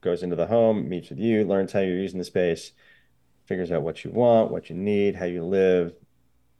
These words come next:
looks at the airflow, looks at the, your electrical panel, your, your electrical service to the home, figures out all these things, and then says, "Okay, here are one, two, or three options for you."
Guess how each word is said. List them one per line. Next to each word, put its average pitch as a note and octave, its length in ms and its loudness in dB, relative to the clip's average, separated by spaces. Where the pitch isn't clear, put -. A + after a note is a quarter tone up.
looks G#2+ 300 0
at F#2 80 -4
the D#2+ 80 -6
airflow, F#2 540 0
looks F#2 200 -6
at F#2+ 100 -8
the, F2+ 100 -10
your E2+ 380 -2
electrical C3+ 340 0
panel, B2 500 2
your, C#2+ 300 -2
your E2 240 -10
electrical D#2+ 280 -6
service A#2 420 0
to A2 100 -8
the G#2 100 -4
home, G#2 320 0
figures A2+ 280 0
out G2 160 4
all B2 240 4
these B2+ 180 0
things, G#2+ 240 0
and G2 80 -6
then F#2+ 80 -8
says, G2+ 300 -2
"Okay, F2+ 260 -6
here G#2 340 2
are F2 100 0
one, F#2 260 -2
two, - 140 -6
or F#2 80 0
three G#2+ 200 0
options C#3+ 360 -2
for D#2+ 160 -12
you." C#2 140 -12